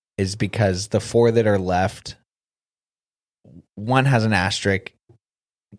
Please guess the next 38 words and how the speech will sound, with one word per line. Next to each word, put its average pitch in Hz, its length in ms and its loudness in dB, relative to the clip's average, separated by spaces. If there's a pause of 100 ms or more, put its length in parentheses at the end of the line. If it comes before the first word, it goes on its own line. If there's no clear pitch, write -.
but 107 120 2
I 98 80 2
think 104 200 -4
you 95 60 -2
would 87 120 -2
still 92 200 0
probably 98 580 0
put 104 220 0
it 104 180 2
in 107 140 -2
the 107 80 2
horror 104 200 2
section. 107 320 0
Maybe 107 220 2
if - 80 -2
you 104 60 2
had 92 120 0
a - 20 -4
sci-fi 90 360 -2
section 90 340 0
at 95 100 -2
your 90 80 -4
video 95 260 0
store, 98 220 0
you 87 120 2
would 87 160 -2
put 87 140 0
it 85 80 0
in 87 160 -2
the 85 160 -2
sci-fi 90 420 -2
section. 95 440 -2 (560)
But 113 120 4
I 98 80 -2
think 143 200 -2
the 135 60 0
top 101 340 -2
four, 87 520 0